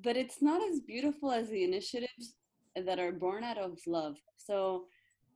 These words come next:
I have friends, I have, there's a, there, there's a priest I know in Paraguay. His name is Father Aldo. He's Italian, but he,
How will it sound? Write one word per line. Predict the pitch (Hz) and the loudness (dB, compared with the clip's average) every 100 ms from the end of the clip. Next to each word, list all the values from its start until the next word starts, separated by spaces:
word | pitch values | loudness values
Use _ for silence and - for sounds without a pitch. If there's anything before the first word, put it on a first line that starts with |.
| _ _ _ _ - | _ _ _ _ -6
I | 233 | 0
have | 277 277 | 0 0
friends, | 233 226 233 240 - _ _ _ _ _ _ _ _ _ _ - | -2 -2 -2 -4 -12 _ _ _ _ _ _ _ _ _ _ -12
I | |
have, | 180 196 185 | -8 -8 -6
there's | 190 185 | -6 -4
a, | 190 185 180 - _ _ _ _ _ - | -2 -2 -4 -6 _ _ _ _ _ -12
there, | 226 220 | -8 -6
there's | 208 196 | -4 -6
a | - | -10
priest | - 254 254 226 | -8 -8 -8 -8
I | |
know | 208 202 | -4 -2
in | 190 180 | -2 -6
Paraguay. | 190 190 180 175 175 170 | -8 -6 -4 -4 -6 -10
His | 180 175 | -12 -6
name | 180 | -4
is | 175 175 | -6 -8
Father | 202 233 | -8 -4
Aldo. | 208 190 170 | -2 -2 -2
He's | 175 170 | -6 -6
Italian, | 170 190 190 185 | -6 -2 2 2
but | 165 | 2
he, | 180 175 | -2 -2